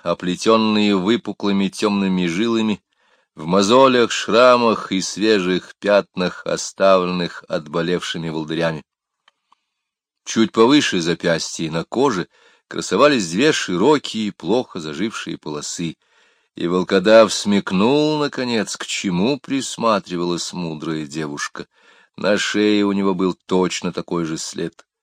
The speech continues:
от ошейника. «Этот человек не Жадоба», —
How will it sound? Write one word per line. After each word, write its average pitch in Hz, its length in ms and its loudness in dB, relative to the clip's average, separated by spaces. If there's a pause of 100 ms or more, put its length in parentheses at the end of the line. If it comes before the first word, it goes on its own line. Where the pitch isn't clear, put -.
(360)
от 80 220 -8
ошейника. 80 680 -8 (1300)
«Этот 151 560 4
человек 127 920 2
не 117 360 2
Жадоба», — 90 840 2